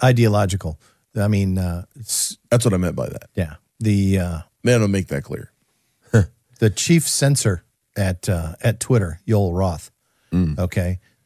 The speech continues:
Speaker 1: did his P H D on Grindr, the
Speaker 3: <laughs>
Speaker 1: gay dating app. And that guy felt qualified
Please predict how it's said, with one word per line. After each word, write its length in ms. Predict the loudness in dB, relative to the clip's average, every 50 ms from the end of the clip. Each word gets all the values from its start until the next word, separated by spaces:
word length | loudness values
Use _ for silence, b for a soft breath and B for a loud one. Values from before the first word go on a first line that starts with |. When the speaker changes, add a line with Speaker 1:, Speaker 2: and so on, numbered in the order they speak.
| _ -8 -8 -8 -2 2
Speaker 1:
did 140 | 2 4
his 200 | 6 4 2 2
P 240 | -4 _ 0 4 4
H 240 | 4 4 2 0 0
D 240 | 4 4 6 6 4
on 240 | 2 0 -4 -4 -2
Grindr, 640 | -2 0 2 4 4 4 4 2 2 0 -2 -2 -4 _ _ _ _ _ _ _ _ _
the 200 | 0 0 0 0
Speaker 3:
<laughs> 80 | 0
Speaker 1:
gay 220 | 2 4 6 6 6
dating 360 | 6 6 6 6 6 4 2
app. 280 | 0 0 -2 -2 _ -6 -10 _ _ _ _ _ B B B B B B -10 -10 -10 B 2
And 340 | 4 6 6 6 6 4 2
that 340 | 2 2 4 4 4 4 2
guy 220 | 2 4 4 4
felt 280 | 4 4 2 2 2 0
qualified 840 | 2 4 6 6 6 4 4 2 0 0 0 -2 -4 -6 -8 -12